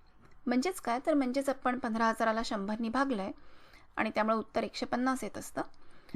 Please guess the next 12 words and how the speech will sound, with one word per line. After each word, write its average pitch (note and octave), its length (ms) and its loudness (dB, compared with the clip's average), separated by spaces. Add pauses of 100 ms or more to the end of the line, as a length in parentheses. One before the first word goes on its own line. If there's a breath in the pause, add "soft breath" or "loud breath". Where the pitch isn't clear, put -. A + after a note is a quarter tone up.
(400 loud breath)
म्हणजे A#3 200 2
आता C4 100 4
एकशे - 340 0
पन्नास D4+ 440 4
गुणिले C#4+ 360 6
बारा A3+ 360 4 (200)
गुणिले B3 260 4
तीन G#3+ 340 0 (260)
यांचा A3+ 240 2
गुणाकार A3 340 2
करायचा A3 380 0
आहे. E4+ 80 0